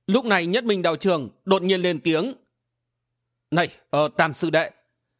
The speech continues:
hà tất phải, ờ, nhiều lời với tên hung đồ mất hết nhân tính này."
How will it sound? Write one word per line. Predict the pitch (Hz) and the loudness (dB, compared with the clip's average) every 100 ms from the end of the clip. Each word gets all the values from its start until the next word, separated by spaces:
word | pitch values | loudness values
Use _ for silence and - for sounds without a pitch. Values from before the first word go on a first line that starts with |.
| _ | _
hà | - 175 | -2 -2
tất | - 240 - _ _ | 2 -2 -2 _ _
phải, | 202 170 | 2 4
ờ, | 170 | 0
nhiều | 185 220 170 | 0 0 2
lời | 160 139 - _ - | 0 0 -6 _ -2
với | 233 269 | 0 2
tên | 220 | 2
hung | 208 208 | 0 2
đồ | 180 147 101 120 | 2 0 -4 -4
mất | 165 269 | -2 2
hết | 202 | 0
nhân | 190 190 139 | 2 -2 -2
tính | 165 | -4
này." | 220 151 | -2 -2